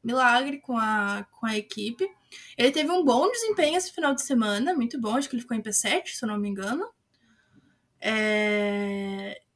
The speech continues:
e realmente, um bom desempenho, uma boa corrida dele. Eu sou fã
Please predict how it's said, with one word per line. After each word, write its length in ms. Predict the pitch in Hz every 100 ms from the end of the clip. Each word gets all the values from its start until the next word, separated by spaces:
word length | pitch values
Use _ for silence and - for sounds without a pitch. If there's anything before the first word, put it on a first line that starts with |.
| _ _ _
e 380 | 233 226 233 233
realmente, 520 | 233 262 381 349 320
um 80 | 240
bom 200 | 214 233
desempenho, 560 | 311 339 320 214 226 311
uma 100 | 285
boa 220 | 220 233
corrida 440 | 277 233 226 240
dele. 480 | 214 208 202 226 311
Eu 180 | 349 220
sou 400 | - 233 254 185
fã 720 | - - 226 240 254 214 202